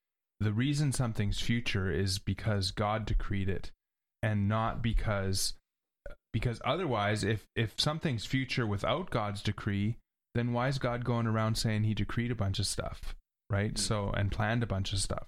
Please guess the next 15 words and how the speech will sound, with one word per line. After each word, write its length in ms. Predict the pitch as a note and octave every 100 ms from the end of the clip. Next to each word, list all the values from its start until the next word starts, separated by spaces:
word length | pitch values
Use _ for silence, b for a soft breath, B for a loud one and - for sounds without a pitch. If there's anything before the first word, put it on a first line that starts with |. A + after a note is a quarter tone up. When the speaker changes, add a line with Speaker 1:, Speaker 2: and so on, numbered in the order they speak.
| -
Speaker 1:
So, 360 | - B2+ A2+ - B B B _ -
um, 380 | G#2 G2 F#2+ - - -
anyway, 400 | C3 G#2 G2+ G2+ - - - -
the 80 | G#2
futurition 680 | - B2 - A2+ A2 A2+
of 120 | G2
a 40 | F#2+
thing, 520 | - G2 G2 G2+ - - -
you 60 |
should 160 | - A2
look 180 | G#2+ -
that 180 | G#2
up. 140 | G2+ -
The 300 | A2 G2 - G2+
God's 340 | G#2+ G#2+ G2+